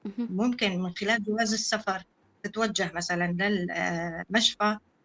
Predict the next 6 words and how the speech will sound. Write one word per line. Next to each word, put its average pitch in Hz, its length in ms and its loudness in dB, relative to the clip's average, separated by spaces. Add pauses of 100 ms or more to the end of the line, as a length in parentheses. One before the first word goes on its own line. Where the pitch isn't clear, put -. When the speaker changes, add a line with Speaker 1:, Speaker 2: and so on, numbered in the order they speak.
(120)
Speaker 2:
وتطلب 233 460 -2
إجراء 202 340 4
العملية 180 680 0
الجراحية، 175 680 -2
وكونها 240 500 4
دا-، 233 320 2